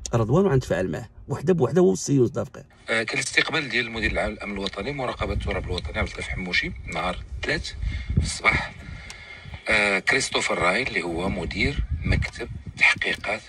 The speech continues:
Speaker 2: الفيدرالي الامريكي، نعاودها، مدير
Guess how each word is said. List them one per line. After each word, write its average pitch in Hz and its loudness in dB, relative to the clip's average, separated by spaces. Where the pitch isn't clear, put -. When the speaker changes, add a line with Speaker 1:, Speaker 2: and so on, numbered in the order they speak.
Speaker 2:
الفيدرالي 92 -2
الامريكي، 101 0
نعاودها، - 2
مدير 92 2